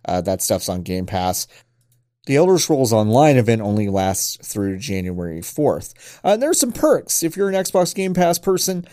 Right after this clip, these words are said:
you got some cool perks. I'll just tell you about one of them. Halo Infinite multiplayer, uh, this month, you got a past tense M A forty A R bundle. Uh, that's got some, like, X P boosts and challenge swaps and a,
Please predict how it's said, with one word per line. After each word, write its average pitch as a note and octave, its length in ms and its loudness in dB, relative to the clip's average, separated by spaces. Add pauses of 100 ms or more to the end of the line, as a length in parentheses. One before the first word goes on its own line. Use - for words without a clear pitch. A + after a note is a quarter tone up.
(220)
you D#3+ 80 -6
got E3+ 160 2
some D#3+ 200 -2
cool D#3 260 0
perks. D#3 440 -2
I'll F#3 120 -4
just D3 200 -4
tell G#2 140 4
you G2+ 60 2
about F2+ 200 0
one A#2+ 140 2
of B2+ 80 2
them. C3 220 0 (220)
Halo D#3+ 260 4
Infinite C3+ 260 -2
multiplayer, A#2+ 800 0
uh, A2 220 2
this A2+ 220 -4
month, A2 240 -4
you A#2 60 -12
got G#2+ 220 2
a G#2 140 -4
past C3+ 500 -4
tense C3+ 400 -2 (260)
M C3 160 -2
A B2 220 0
forty A#2+ 440 -2
A A#2+ 200 -2
R A2+ 220 2
bundle. A2 580 0 (260)
Uh, G2+ 240 0
that's G#2+ 320 -2
got G#2 220 -2
some, G#2+ 120 -4
like, F#2 220 -6
X - 160 -10
P - 160 -12
boosts G2 480 -4
and F2 100 -8
challenge G2+ 440 -2
swaps F#2+ 500 -2
and E2+ 160 -8
a, E2+ 500 -6